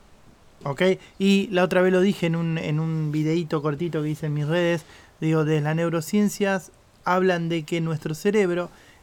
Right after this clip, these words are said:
eh, tiene neuroplasticidad hasta un promedio de noventa y tres años. Quiere decir que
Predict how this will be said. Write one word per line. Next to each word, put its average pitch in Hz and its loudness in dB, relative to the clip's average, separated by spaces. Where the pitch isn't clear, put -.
eh, 160 -2
tiene 180 -2
neuroplasticidad 165 -2
hasta 175 0
un 185 -4
promedio 180 0
de 165 -2
noventa 147 -2
y - -4
tres 143 -6
años. 117 -10
Quiere 185 0
decir 165 -4
que 190 -2